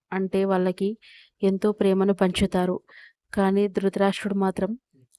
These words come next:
ఆ దుఃఖాన్ని నుంచి బయటపడలేకపోతాడు. తమ పుత్రులపైన, అంటే వారి పేరు పైన కొన్ని దాన ధర్మాలను చేస్తాడన్నట్టు. అయితే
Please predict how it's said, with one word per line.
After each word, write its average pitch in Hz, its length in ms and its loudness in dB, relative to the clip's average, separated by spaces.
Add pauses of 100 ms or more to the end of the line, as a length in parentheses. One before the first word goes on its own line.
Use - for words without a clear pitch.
ఆ 190 60 0
దుఃఖాన్ని 196 480 -2
నుంచి 196 280 -2
బయటపడలేకపోతాడు. 185 1300 -2 (720)
తమ 202 320 0 (200)
పుత్రులపైన, 196 640 0 (1300)
అంటే 196 260 -2
వారి 190 240 2
పేరు 196 320 4
పైన 190 440 0 (400)
కొన్ని 196 220 0
దాన 190 300 2
ధర్మాలను 190 520 2
చేస్తాడన్నట్టు. 180 1040 -4 (480)
అయితే 196 420 2